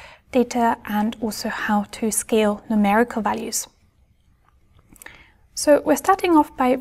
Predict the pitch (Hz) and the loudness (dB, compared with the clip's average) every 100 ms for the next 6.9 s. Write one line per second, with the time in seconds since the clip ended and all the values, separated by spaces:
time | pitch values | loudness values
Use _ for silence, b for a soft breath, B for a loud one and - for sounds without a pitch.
0 | - 240 240 247 269 226 247 - 226 220 | 0 0 2 0 0 0 0 -4 -2 0
1 | 214 208 247 320 320 320 285 262 254 240 | 0 2 2 2 0 -2 -6 -2 0 0
2 | 240 - - 226 226 - - 214 - 269 | -2 -14 -8 -6 -6 -8 -10 -8 -2 2
3 | 320 294 285 277 277 - 277 - B B | 4 2 0 -4 -4 -4 -6 -6 B B
4 | B - 233 240 - 311 302 - 247 254 | B -2 0 0 0 0 0 0 -2 -2
5 | - - 247 220 220 226 220 220 214 220 | -8 -6 -4 -2 -4 -6 -6 -6 -4 -4
6 | 233 - - - 269 277 277 269 | -4 -6 -8 -4 0 2 4 4